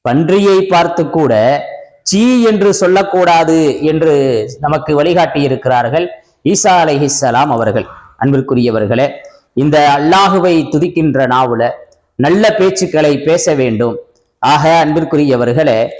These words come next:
ஒரு மனுஷனை இறைவன் வெறுக்கிறான்னு சொன்னா, வீணான சொல் செயல்கள்ல அவரை அமர்த்தி விடுவான் என்பதாக இமாமுனா கஸாலி ரஹ்மத்துல்லாஹி அலைஹியும் அற்புதமா சொல்லி காட்டியிருக்கிறாங்க.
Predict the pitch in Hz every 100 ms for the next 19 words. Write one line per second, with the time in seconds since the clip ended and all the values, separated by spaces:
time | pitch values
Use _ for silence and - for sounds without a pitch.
0 | - - - 143 143 139 170 156 135 135
1 | 147 131 131 160 175 170 139 151 175 180
2 | 165 160 156 139 - 110 113 123 135 -
3 | - - _ _ - 147 185 185 190 196
4 | 185 - - 180 196 196 - - - 180
5 | 165 190 208 170 165 156 143 135 117 -
6 | 156 156 143 143 175 180 170 151 139 139
7 | 139 135 120 120 143 151 143 131 143 151
8 | 147 135 127 123 170 180 170 147 - -
9 | 151 135 135 135 123 127 131 135 147 131
10 | - 139 120 131 117 120 123 113 113 110
11 | 113 110 107